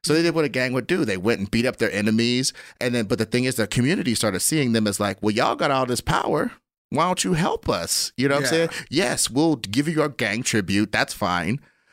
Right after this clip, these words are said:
Speaker 1: But help us, please."
Speaker 2: Yeah.
Speaker 1: So then they start busting down crack houses and stuff. And then, but unlike a lot of heroes, they would take the money. <laughs>
Speaker 2: Yeah.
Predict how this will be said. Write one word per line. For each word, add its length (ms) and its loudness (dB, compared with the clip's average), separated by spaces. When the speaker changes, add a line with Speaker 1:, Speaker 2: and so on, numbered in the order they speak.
Speaker 1:
But 140 4
help 400 0
us, 180 0
please." 400 -2
Speaker 2:
Yeah. 280 0
Speaker 1:
So 100 0
then 120 0
they 60 -4
start 360 -2
busting 260 0
down 220 0
crack 320 -4
houses 440 -2
and 120 0
stuff. 400 -2
And 120 0
then, 200 0
but 180 2
unlike 460 0
a 40 -2
lot 200 2
of 80 -4
heroes, 420 2
they 140 0
would 180 -2
take 280 0
the 80 0
money. 280 0
<laughs> 120 -4
Speaker 2:
Yeah. 380 2